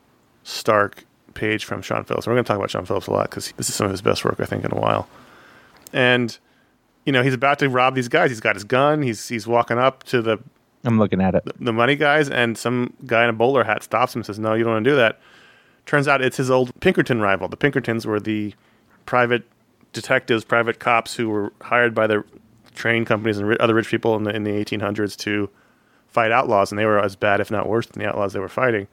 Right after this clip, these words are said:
Speaker 1: And this guy says, "That was stupid. You would have got killed, but I've got a better plan to rob the Nazi Bund who are in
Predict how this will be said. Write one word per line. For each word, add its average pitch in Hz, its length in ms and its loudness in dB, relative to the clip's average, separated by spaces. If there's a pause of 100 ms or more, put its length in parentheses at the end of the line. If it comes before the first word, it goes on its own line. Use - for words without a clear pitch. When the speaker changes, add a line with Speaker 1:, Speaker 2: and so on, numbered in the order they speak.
(280)
Speaker 1:
And 113 480 0 (420)
this 135 240 -2
guy 120 220 2
says, 113 400 0
"That - 180 0
was 143 140 0
stupid. 117 400 -2
You 113 80 0
would 113 80 2
have 113 80 0
got 110 160 2
killed, 113 320 2
but 107 120 -2
I've 120 160 2
got 123 100 4
a 113 60 2
better 110 280 4
plan 95 500 -4 (720)
to - 140 -4
rob 110 320 2
the 107 100 -4
Nazi 117 380 0
Bund 120 400 0 (400)
who 117 160 0
are 110 160 6
in 110 340 0